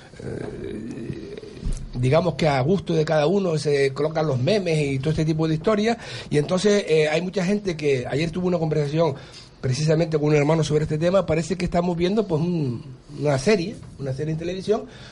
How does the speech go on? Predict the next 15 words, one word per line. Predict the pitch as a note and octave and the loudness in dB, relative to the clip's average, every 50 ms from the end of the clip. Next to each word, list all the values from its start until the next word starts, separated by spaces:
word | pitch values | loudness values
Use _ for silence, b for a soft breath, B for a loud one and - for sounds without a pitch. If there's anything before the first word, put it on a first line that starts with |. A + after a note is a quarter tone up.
| B B B2 | B B -4
eh, | C3 C3+ C3+ | -2 -2 0
con | - C3+ C3 | 0 2 2
una | B2+ A#2 | 2 2
serie | - - C#3+ C#3 C#3+ C#3 | 2 2 4 4 4 6
de, | C#3 C#3 C3 C3+ B B B B - C3 | 6 4 2 2 B B B B -2 -2
eh, | C3 B2+ C3 B2+ | 0 0 0 -2
de | B2 C3 B2+ B2 A#2+ | -2 -2 -2 -2 -2
tertulias | - - C3+ C3+ - - F#3 A3 G#3 F3+ E3+ E3 E3 D#3+ D3+ D3 | -2 0 0 0 0 2 2 4 4 2 4 2 4 4 4 2
muy | D#3 D#3+ D#3+ | 2 2 2
encendidas, | D#3+ D3+ - D3+ D3 D#3+ F#3+ D4 D4 C4+ A#3 G3 E3+ | 2 2 2 0 0 2 2 2 2 4 2 2 4
debates | E3+ E3 E3 A3 B3 A3+ - F#3+ | 2 2 4 4 2 2 0 -4
muy | F3 F#3 F3 | -4 -4 -4
fuertes | D#3+ G3+ A#3 C#4 C4+ - - A3 G3+ F#3 | -4 0 0 0 0 0 -2 -2 -2 -2
y | F#3 | 0
tal, | - A#3+ C4 C#4 | 0 0 0 0